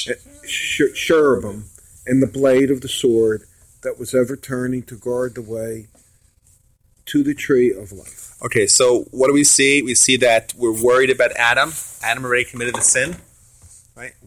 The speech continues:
Speaker 2: Adam has to be expelled, right? There's this tree called the tree of life that we actually mentioned earlier. And if Adam were to eat from this tree of life, he would live forever.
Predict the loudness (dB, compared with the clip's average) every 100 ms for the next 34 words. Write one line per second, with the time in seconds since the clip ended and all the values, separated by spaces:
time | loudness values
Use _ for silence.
0 | -4 0 2 2 2 2 0 0 0 2
1 | 2 2 4 4 4 4 2 0 -2 _
2 | _ _ _ _ -14 -14 -14 -20 -2 2
3 | 2 2 2 2 2 0 2 2 2 2
4 | 2 2 -2 0 0 0 2 4 2 0
5 | -2 0 0 -2 -4 -4 -4 -10 -4 0
6 | 2 4 4 2 -2 -14 -14 -14 -4 0
7 | 0 0 0 0 2 2 4 2 0 -2
8 | -2 -4 -2 0 0 0 0 2 2 0
9 | -4 -2 0 -2 -4 -6 -4 -2 -4